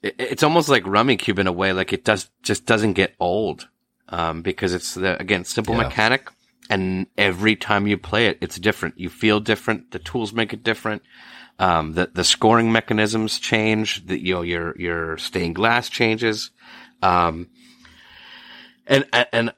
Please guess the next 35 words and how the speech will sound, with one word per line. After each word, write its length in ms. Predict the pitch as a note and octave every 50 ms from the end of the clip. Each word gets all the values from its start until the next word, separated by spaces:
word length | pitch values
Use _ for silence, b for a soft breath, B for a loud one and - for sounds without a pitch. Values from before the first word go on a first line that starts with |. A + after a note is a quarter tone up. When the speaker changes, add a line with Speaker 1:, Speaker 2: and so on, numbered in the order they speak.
| - - - _ _ _ -
Speaker 1:
we, 480 | B2 A2+ A#2+ A#2+ A#2+ B2 B2+ B2 - _ _ -
we 200 | G#2+ A2 A2+ A2+
play 340 | - - - C3 B2+ A#2+
this 160 | A2 G#2+ A2 -
so 340 | - - - - A2+ G#2+ A2
much 320 | G#2+ G#2 G#2+ A#2 - -
in 100 | A2 G2
this 180 | G2 F#2+ - -
house. 720 | - - C#3+ D3+ C#3+ G#2+ F#2 F#2 A2 - - - - - _ _ _ -
Uh, 520 | - F#2 F2+ F2+ F2 F2 F2 F2 E2+ E2+ - - -
rumor 500 | G2+ G#2 G#2+ A#2 B2 B2 B2+ B2 A2+ G#2
was, 760 | F#2+ F#2 F2+ F2 E2+ E2+ F2 F#2+ A2 C3+ - - - - - _ _ _ _ -
uh, 220 | - F2 F2 F2 G2
this 240 | F2+ G2+ G2 - G#2
year 160 | G2 G2 G2
at 80 | F#2
Gen 300 | E2 - G#2+ G2 G2 G2
Con, 340 | F#2 - - E2+ E2+ F2+ F#2+
which 200 | F#2+ F#2 - -
just 260 | - F2+ F#2 - -
passed, 560 | - - - E2 D#2+ F2 G2+ - - - - - _ -
they 200 | - G2 G2 F#2+
were 120 | F2+ F#2+
gonna 200 | F2+ G2 F#2 F#2+
do 260 | F2+ F#2+ F#2+ F#2 F#2 F2+
Sagrada 680 | - - - G2+ F#2 E2 G2 G#2 G2+ F#2+ G2 G2+ F#2+ F2+
Legacy, 600 | F2+ F#2 F#2+ F2 E2+ E2+ - - D2+ D2 D2 - _ _ _ _ _ _ _ _ _ _ _ -
and 580 | - F#2 F#2 F2 F2+ F2 F2+ F2 F2 F2 F2 - b b b b b b b b b b b b _ -
it 240 | G#2+ A2 - _ -
didn't 320 | - A2 G2 F#2+ G2+ -
make 280 | G2+ F#2+ F#2+ F#2+ - -
it 80 | -
to 100 | - G2
Gen 300 | F2 - G2 F2 E2 D2+
Con. 340 | C#2+ - - - G1+ - -